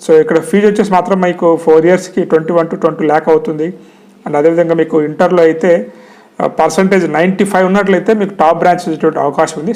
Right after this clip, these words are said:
సిక్స్టీ త్రీ పర్సెంటేజ్ వరకు కూడా మీరు లాస్ట్ రౌండ్ వరకు వెయిట్ చేసినట్లయితే ఈసీ లాంటి బ్రాంచ్ కూడా జరిగేటువంటి అవ-, అవకాశం ఉంది. అయితే ఇవి జేఎఫ్ఏ కాలేజ్ అనేవి ఫోర్ క్యాంపస్ ఉన్నాయి. ఒకటి జేఎఫ్ఏ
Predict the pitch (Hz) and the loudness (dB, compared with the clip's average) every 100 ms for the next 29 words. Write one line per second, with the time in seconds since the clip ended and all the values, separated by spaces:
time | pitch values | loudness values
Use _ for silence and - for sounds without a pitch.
0 | - - - 202 220 214 - 208 208 202 | -4 -2 -2 0 0 0 0 -2 -2 0
1 | 180 160 185 196 170 156 156 180 208 190 | 0 -2 -2 0 2 2 2 2 2 2
2 | 170 165 156 160 160 - 156 151 277 - | 2 2 0 0 -4 -6 -10 -6 -6 -6
3 | - _ - 202 202 208 185 165 151 156 | -18 _ -2 0 2 2 2 0 0 0
4 | 160 180 151 147 147 165 139 135 - 151 | 0 0 0 -2 -2 -4 -4 -6 -4 -4
5 | 143 147 - 131 214 - - - _ - | -2 -2 -2 -2 -2 -4 -12 -20 _ -4
6 | 190 233 220 202 180 202 214 247 240 202 | 0 2 4 2 2 2 2 0 2 2
7 | 196 196 202 254 - 196 220 220 190 180 | 2 0 0 -2 0 2 2 2 0 0
8 | 156 151 131 - - - - - - 185 | -4 -4 -10 -12 -16 -20 -20 -16 -4 0
9 | 185 175 180 202 202 | 0 2 2 2 2